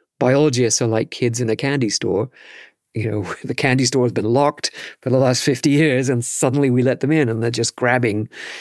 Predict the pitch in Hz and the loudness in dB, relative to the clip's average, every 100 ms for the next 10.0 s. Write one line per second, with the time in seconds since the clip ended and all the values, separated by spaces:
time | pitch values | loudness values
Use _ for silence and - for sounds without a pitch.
0 | - - - - 135 127 107 107 104 113 | -18 -16 -12 0 2 4 2 0 -2 -2
1 | 104 123 285 _ _ _ _ - - _ | -2 -4 -8 _ _ _ _ -20 -20 _
2 | 131 120 123 139 - 143 156 139 131 127 | -4 2 2 2 2 2 4 2 2 2
3 | 123 - - 120 113 - _ _ 120 113 | 0 -6 -4 -2 -2 -6 _ _ -4 -4
4 | - - 123 120 123 123 - _ - 123 | -4 -2 -2 0 -2 -2 -6 _ -4 2
5 | 127 120 107 - 165 170 123 113 120 - | 2 2 0 -2 0 0 0 -2 -2 -6
6 | - - - _ _ 123 120 123 117 - | -8 -20 -20 _ _ 0 2 2 2 0
7 | 123 120 - 113 101 - 117 - 110 117 | 0 0 0 -2 -2 -4 -2 -2 -4 -4
8 | 104 - 101 98 - 104 - 120 - - | -2 -2 -2 -2 -2 -4 -6 -6 -8 -8
9 | - 110 - 120 110 - 123 - - 131 | -4 -4 -4 -4 -4 -4 -2 -2 -4 -10